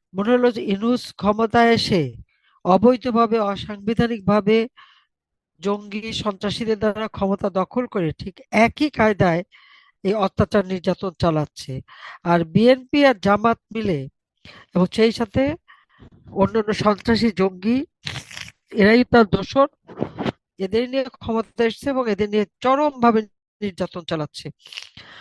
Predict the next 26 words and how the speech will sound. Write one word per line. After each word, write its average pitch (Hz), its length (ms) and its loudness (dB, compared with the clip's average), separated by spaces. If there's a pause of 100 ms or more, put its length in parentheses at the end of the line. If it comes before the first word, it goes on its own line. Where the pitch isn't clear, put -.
(220)
আমি 208 160 4
খালি 277 160 6 (140)
একটি - 200 -8 (120)
কথাই 277 240 2
এদের, 254 160 -2 (340)
যারা 214 240 2
এই 254 140 6
আজকে - 180 -10 (120)
নির্যাতন 247 400 -4 (120)
করে, 165 220 0 (680)
তাদেরকে 208 360 2
একটা - 200 -10
কথাই 285 300 -2
আমি 285 100 2 (240)
বলতে 202 220 -2 (120)
চাই 160 180 -2 (560)
যে 190 60 -6 (120)
দিন 240 140 -2 (220)
কখনো 226 360 -10 (440)
একই - 240 -6 (100)
থাকে 196 280 -10
না, 165 120 -10
এটা 180 120 -8 (100)
তাদের 185 260 -8
বোঝা 185 200 -6 (140)
উচিত। - 240 -20